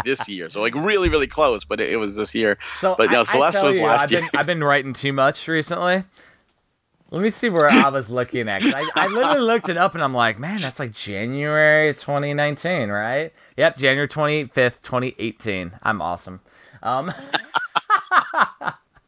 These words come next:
Speaker 2: so I do have a, a few, um, honorable mentions. Dragon Quest, uh, eleven was in there for me. Um, <laughs> and also Luigi's Mansion three, which we just did an episode on. So Luigi's Mansion three is in there too, so that would be another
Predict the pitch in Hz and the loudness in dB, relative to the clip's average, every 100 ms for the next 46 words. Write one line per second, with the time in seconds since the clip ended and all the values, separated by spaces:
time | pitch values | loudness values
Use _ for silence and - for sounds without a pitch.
0 | _ _ _ _ _ _ _ _ - - | _ _ _ _ _ _ _ _ -8 0
1 | 202 165 - - 196 190 202 185 160 165 | 0 0 -4 0 2 2 2 2 2 -2
2 | 156 - - 147 147 147 127 131 131 131 | 0 -2 -2 -2 -2 0 2 4 2 0
3 | 131 - 117 123 123 127 120 98 - 101 | -8 -2 2 4 2 0 0 -2 -4 -8
4 | 98 123 117 113 117 104 104 - - _ | -2 4 4 2 2 4 2 -6 -16 _
5 | _ - - 90 95 98 104 101 107 98 | _ -20 0 4 4 6 4 4 0 -2
6 | 95 98 92 92 98 90 90 92 - _ | -4 -4 -4 -6 -6 -8 -6 -8 -12 _
7 | _ _ - 90 90 87 85 85 85 - | _ _ -4 0 0 -2 -2 -4 -8 -12
8 | 120 _ - - 113 117 123 113 107 104 | -18 _ -20 -6 2 4 4 0 -2 -2
9 | 104 98 98 95 - 101 104 98 101 123 | -2 -2 0 0 0 0 4 6 6 4
10 | 117 - 95 85 82 - 80 73 67 73 | 0 -2 -2 0 0 0 -2 -2 -2 -2
11 | 80 71 67 82 - - - - - 80 | -2 -2 -4 -8 -14 -20 -12 -2 4 6
12 | 76 76 - _ _ _ _ _ _ - | 6 4 -2 _ _ _ _ _ _ -20
13 | - 107 104 98 95 85 92 95 87 90 | -8 -4 -2 0 -2 -2 -6 -4 -4 -4
14 | 85 82 - 87 - 90 85 80 85 85 | -6 -6 -4 -6 -2 2 2 0 -2 0
15 | 82 82 | 2 2